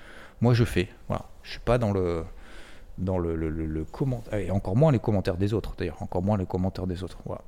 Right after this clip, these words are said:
Donc, c'était pour, simplement pour réagir par rapport à ce message de ça, euh, de, de ma vidéo ce week-end. Alors, bien évidemment, il y a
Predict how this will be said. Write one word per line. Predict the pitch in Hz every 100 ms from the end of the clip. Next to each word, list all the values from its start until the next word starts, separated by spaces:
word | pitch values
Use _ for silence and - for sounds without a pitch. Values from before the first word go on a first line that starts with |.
| -
Donc, | 107 -
c'était | 127
pour, | 113
simplement | - 131 143 147
pour | 120 120
réagir | 110 107 117
par | -
rapport | 85 98 92
à |
ce | -
message | 90 101 95
de | 82
ça, | - 95 - - - - - - -
euh, | 90 87
de, | 90 85
de | 87 85 85
ma | 95
vidéo | 101 110 107
ce | -
week-end. | 110 127
Alors, | 110 90 110
bien | 98
évidemment, | 104 104 104 107
il | 92
y |
a | 90